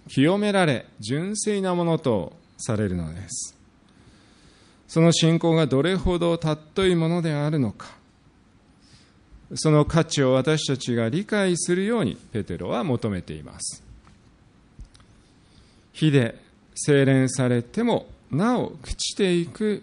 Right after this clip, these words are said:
金よりも高価である。今も価格が高騰していますが、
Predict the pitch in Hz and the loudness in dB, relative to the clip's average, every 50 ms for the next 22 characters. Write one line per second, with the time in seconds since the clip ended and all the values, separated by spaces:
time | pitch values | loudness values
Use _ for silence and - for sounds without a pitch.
0 | - - - - - 240 247 247 240 226 208 196 190 180 180 175 180 185 190 180 | -10 -18 -12 -6 -4 -2 -2 0 0 0 0 0 0 0 0 0 0 0 -2 -4
1 | - - - - 190 226 240 233 208 - - - 120 110 104 95 85 73 - - | -6 -10 -10 -8 -6 -4 -2 -2 -4 -4 -4 -2 -2 -2 -2 -4 -6 -8 -12 -14
2 | - 85 92 90 - - - _ _ _ _ _ _ _ _ _ _ _ _ _ | -12 -12 -12 -12 -14 -18 -20 _ _ _ _ _ _ _ _ _ _ _ _ _
3 | _ _ _ _ _ _ _ _ _ _ _ _ _ _ _ _ - - 131 131 | _ _ _ _ _ _ _ _ _ _ _ _ _ _ _ _ -2 0 2 2
4 | 127 110 107 101 90 - - - _ _ _ _ _ _ _ _ _ _ _ _ | 2 2 0 -2 -4 -8 -12 -20 _ _ _ _ _ _ _ _ _ _ _ _
5 | _ _ _ _ _ _ _ _ _ _ _ _ - - 120 - 143 127 120 - | _ _ _ _ _ _ _ _ _ _ _ _ -8 -6 -2 0 0 0 0 0
6 | 123 113 113 113 107 101 - - - 123 120 117 - 113 107 104 - - - 110 | 0 0 0 0 -2 -4 -4 -2 0 2 2 2 2 2 0 0 -2 -2 -2 -2
7 | 104 98 95 98 101 - 92 98 135 175 - | 0 0 -2 -4 -6 -6 -4 -4 -2 -4 -4